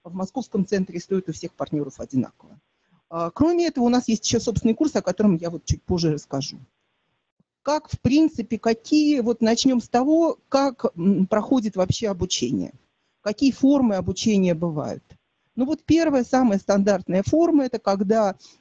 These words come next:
э, либо московский центр, либо наш центр проводит, э, обучение по стандартному курсу, по известному расписанию. Это идет обучение в группах. Группы набираются совершенно от разных,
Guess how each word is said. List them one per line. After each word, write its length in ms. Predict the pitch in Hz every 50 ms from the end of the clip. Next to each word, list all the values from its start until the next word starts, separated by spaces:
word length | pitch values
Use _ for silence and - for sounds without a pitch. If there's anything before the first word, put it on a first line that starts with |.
| _ _
э, 560 | 294 196 185 185 185 180 175 180 175 165 165 - - - -
либо 480 | - - - 214 294 277 214 190 180 - _ _ _
московский 720 | - 185 190 196 196 202 208 - - 330 320 - - - 254
центр, 380 | - - 262 240 220 208 196 220
либо 220 | 247 277 208 185
наш 280 | 170 180 202 247 240 -
центр 420 | - - 233 214 208 - - 214 _
проводит, 600 | - 214 226 254 285 330 349 285 214 196 185 - _ _ _ _ _ _ _ _ _
э, 40 | 180
обучение 1080 | 185 185 185 185 180 - - 208 196 240 - - - 311 302 294 277 247 233 220 180 147 190 _
по 140 | - 320 320
стандартному 680 | - - 202 202 214 262 269 269 - 196 165 175 175
курсу, 500 | - - - 240 254 247 - - - 214
по 260 | - - 277 302 269 214
известному 460 | 185 208 262 269 - - 196 180 165
расписанию. 720 | 175 - - - 175 - - 202 196 190 185 185 202 254
Это 180 | - - 240
идет 240 | 214 190 262 247 -
обучение 460 | 180 180 196 - - 269 247 220 190
в 80 | 185 175
группах. 360 | 170 185 196 190 - - 170
Группы 280 | 185 247 320 311 - 220
набираются 540 | 190 185 180 202 220 226 220 214 - - 196
совершенно 420 | - - 208 - 294 262 220 180
от 120 | 170 - -
разных, 540 | 202 190 185 170 - 156 160 - - -